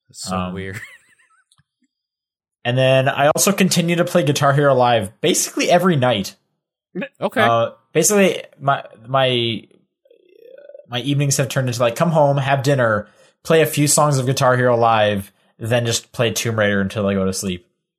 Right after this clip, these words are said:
Speaker 1: Okay.
Speaker 2: Um, and then a bit of, a bit of Game of Thrones. But yeah, Gu-,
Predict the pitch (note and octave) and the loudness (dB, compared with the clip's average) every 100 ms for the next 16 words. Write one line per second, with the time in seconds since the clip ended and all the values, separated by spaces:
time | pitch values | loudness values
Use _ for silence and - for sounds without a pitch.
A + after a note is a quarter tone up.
0 | _ _ _ _ - - F3 F3 F2 F2+ | _ _ _ _ -14 -10 -8 -8 -12 -20
1 | - A2+ G#2+ G2+ G#2 G2 - G#2 G2 F#2+ | -10 -4 -2 -2 -2 -4 -10 -10 -6 -6
2 | F2+ F2+ F#2+ E2+ F#2 F#2 F2 G2+ A#2+ F#2+ | -8 -10 -10 -10 -10 -10 -10 -4 -4 -4
3 | - | -10